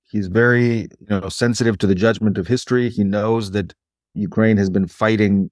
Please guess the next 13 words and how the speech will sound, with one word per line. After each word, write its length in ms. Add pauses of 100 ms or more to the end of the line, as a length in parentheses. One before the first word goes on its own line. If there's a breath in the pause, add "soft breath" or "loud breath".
(100)
since 280
long 280
before 500
he 280
became 360
president 640 (120)
to 300 (140)
be 300
an 120
independent, 680
sovereign 600
democracy 1300 (380)
with 340